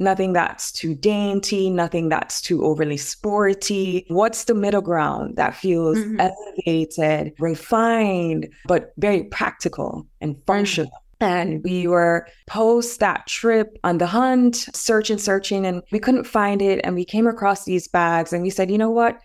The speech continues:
Speaker 1: We're going to make fanny packs. We're going to make belt bags. We're going to make really well-crafted belt bags.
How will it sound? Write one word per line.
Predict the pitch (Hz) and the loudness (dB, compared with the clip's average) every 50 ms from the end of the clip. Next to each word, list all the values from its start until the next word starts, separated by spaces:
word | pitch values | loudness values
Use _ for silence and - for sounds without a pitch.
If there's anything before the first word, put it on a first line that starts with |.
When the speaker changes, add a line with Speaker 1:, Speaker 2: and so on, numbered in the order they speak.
| _ _ | _ _
Speaker 1:
We're | 208 269 311 | 2 4 4
going | 339 392 440 466 | 6 4 4 2
to | 466 - 480 480 453 440 370 226 | 2 2 4 4 4 4 2 2
make | 220 247 277 277 277 - | 2 4 4 2 0 -4
fanny | - - - 180 196 220 - | -8 -2 0 2 4 2 2
packs. | - 151 - - - - - - - - - | 2 -2 -4 -4 -6 -14 -20 -20 -20 -8 -2
We're | - 190 | -2 0
going | 196 226 247 240 | 4 4 4 4
to | 247 247 | 4 4
make | 240 226 196 - | 2 2 2 2
belt | 185 226 - - | 2 2 4 2
bags. | 175 135 117 - - - - - - - - | 0 -2 -2 -2 -4 -6 -10 -16 -18 -10 -8
We're | 180 185 | -2 0
going | 214 220 220 220 226 | 2 2 2 2 2
to | |
make | 220 208 208 202 196 202 - - | 0 2 0 0 -2 -6 -8 -10
really | 160 170 196 233 254 262 254 254 254 254 247 240 240 233 220 220 214 214 - | -4 0 2 4 4 4 2 2 2 2 2 2 2 2 2 0 0 -2 -4
well-crafted | - 156 151 190 185 196 208 220 220 220 214 - _ _ _ - 175 180 175 170 180 180 - - - 175 170 165 160 160 156 - - - | -8 -2 0 2 4 4 4 2 2 0 -4 -6 _ _ _ -2 0 2 2 2 0 -2 -6 -4 -2 0 2 2 2 0 -2 -4 -6 0
belt | 190 180 170 175 - | 2 2 2 2 2
bags. | - 165 156 151 151 151 151 151 - - - | 2 2 2 2 2 0 -2 -4 -8 -14 -18